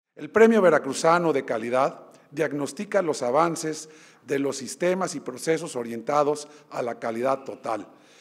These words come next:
permitiendo que los participantes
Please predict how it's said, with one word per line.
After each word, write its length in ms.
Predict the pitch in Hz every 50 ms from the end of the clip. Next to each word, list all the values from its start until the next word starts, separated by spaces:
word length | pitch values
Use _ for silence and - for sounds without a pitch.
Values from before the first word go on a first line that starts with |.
| _ _ _
permitiendo 760 | - 139 135 127 135 135 135 170 175 185 196 196 180 170 -
que 340 | - 160 165 190 - - - - - - -
los 240 | - - 175 180 180
participantes 1040 | - 185 156 135 - 147 123 - 131 - - 170 170 180 165 - 185 175 156 - -